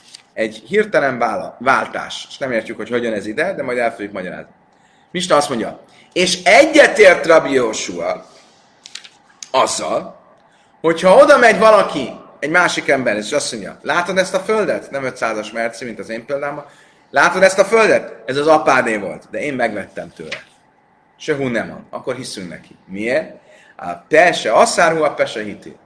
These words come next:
Mert az első elvünk, a száj, amelyik megtiltotta, az a száj meg is engedte. Semmilyen indikációnk nem volt rá,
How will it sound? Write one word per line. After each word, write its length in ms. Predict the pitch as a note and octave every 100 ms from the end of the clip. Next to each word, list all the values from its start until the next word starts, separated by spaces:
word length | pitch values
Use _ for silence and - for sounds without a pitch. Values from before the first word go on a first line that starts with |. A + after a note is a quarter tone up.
| _ _ _ -
Mert 600 | D3 F#3+ F#3 - - -
az 100 | A2
első 340 | C3 C#3 D3+
elvünk, 460 | D#3 D#3+ F#3+ A3+ G#3 - _ -
a 80 | -
száj, 380 | - E3 E3
amelyik 300 | C3+ A2+ B2+ - - _ -
megtiltotta, 840 | D#3+ B3 - D3 D#3 D#3 - F3
az 140 | E3
a 60 | D#3+
száj 260 | - D#3+ D#3
meg 140 | D#3
is 120 | D#3
engedte. 640 | D3 C#3 B2 - - G#2 _ _ _ _ _ _
Semmilyen 540 | - A#3 B3+ G#3+ F3
indikációnk 640 | F3 E3+ F3 E3+ E3+ F#3 E3+
nem 200 | E3+ E3
volt 240 | E3 D#3+
rá, 500 | E3 D#3+ D#3 D3+ -